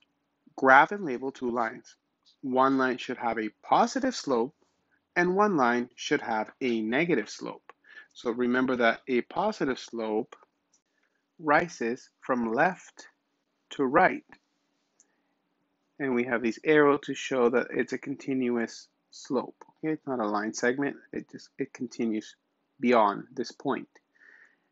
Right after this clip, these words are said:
And a negative slope will slope from left to right, right? From left to right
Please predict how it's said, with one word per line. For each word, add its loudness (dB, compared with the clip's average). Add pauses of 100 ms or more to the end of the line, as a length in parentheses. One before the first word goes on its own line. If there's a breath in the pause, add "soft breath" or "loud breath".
And 2
a 0
negative 2
slope -2 (1080)
will 2
slope 0 (240)
from 0
left 0 (640)
to -4
right, 6 (180)
right? -2
From -6
left -2
to -2
right 2